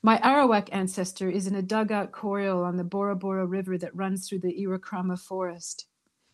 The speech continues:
She paddles past a giant otter, sunning itself on a tree stump.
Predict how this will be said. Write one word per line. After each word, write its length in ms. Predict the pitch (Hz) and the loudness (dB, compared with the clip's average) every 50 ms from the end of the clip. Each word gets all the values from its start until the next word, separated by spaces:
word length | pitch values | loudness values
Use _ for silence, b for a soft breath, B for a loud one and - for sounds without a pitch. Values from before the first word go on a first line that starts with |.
| _ _ | _ _
She 160 | - - 208 | -4 -4 -4
paddles 540 | 190 - - 214 208 208 208 202 208 208 - | -4 -2 0 2 2 4 4 2 0 -2 -6
past 420 | - - 214 196 190 - - - | -4 -2 -2 -2 -2 -4 -6 -4
a 60 | 196 | -4
giant 460 | 180 175 - 202 202 202 202 202 190 - | -4 -2 -2 -2 0 0 -2 -2 -4 -2
otter, 460 | 190 190 190 190 190 160 170 165 - _ _ _ _ _ _ _ | -2 -2 -2 -2 -2 -4 -6 -6 -10 _ _ _ _ _ _ _
sunning 380 | - - - 214 208 208 190 185 | -14 -4 -2 0 2 2 2 2
itself 640 | 165 - - - - 170 165 160 160 - _ _ _ _ - | 0 -2 -4 -4 -4 -4 -4 -4 -6 -10 _ _ _ _ -2
on 100 | 180 170 | -2 -2
a 80 | 170 | 0
tree 300 | 170 - - - 202 190 | -2 -4 -4 -2 -2 -2
stump. 420 | 185 185 - 165 160 170 180 185 | -2 -4 -6 -6 -6 -6 -8 -10